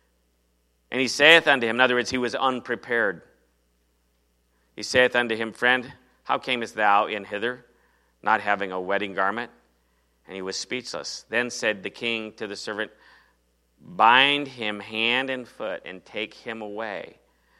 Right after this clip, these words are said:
and cast him into outer darkness, where there shall be weeping and gnashing of teeth.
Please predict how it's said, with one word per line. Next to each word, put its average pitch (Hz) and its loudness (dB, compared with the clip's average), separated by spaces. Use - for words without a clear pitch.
and - -20
cast 139 -4
him 120 -6
into 107 -6
outer 107 0
darkness, 95 -6
where 95 -14
there 92 -10
shall 98 -10
be 90 -12
weeping 107 -12
and 87 -16
gnashing 90 -12
of 85 -20
teeth. - -20